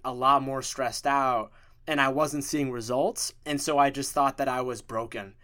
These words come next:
And when that happened, I, I actually entered in this period of my life where I began to abuse food,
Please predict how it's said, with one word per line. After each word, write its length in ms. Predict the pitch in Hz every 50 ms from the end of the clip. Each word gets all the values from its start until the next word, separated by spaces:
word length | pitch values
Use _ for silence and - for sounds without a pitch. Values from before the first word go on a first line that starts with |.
| - - - - - -
And 140 | 139 143 143
when 120 | 147 147
that 180 | 156 165 175 165
happened, 640 | - - 123 123 139 - - 170 185 202 214 208 - - - - - - - - - - -
I, 460 | - 135 147 165 180 190 190 180 170 - - - - - - - - -
I 560 | 131 143 160 170 180 180 185 185 180 180 175 -
actually 680 | - 147 156 160 151 - - 165 151 147 143 135 131 127
entered 300 | 127 143 139 - 147 135
in 80 | 135 127
this 140 | 123 117
period 280 | - - 135 135 135 123
of 100 | 123 113
my 140 | 120 117 113
life 400 | 107 113 120 120 120 113 - -
where 460 | 117 113 110 107 107 107 107 104 107 110 - - - - - - -
I 100 | - 120
began 380 | 123 139 131 131 139 135 135 123
to 180 | - - 135 131
abuse 760 | 113 107 113 117 120 123 123 123 120 117 117 - - - - - - - - - -
food, 720 | - - - 139 135 131 131 127 127 127 127 127 -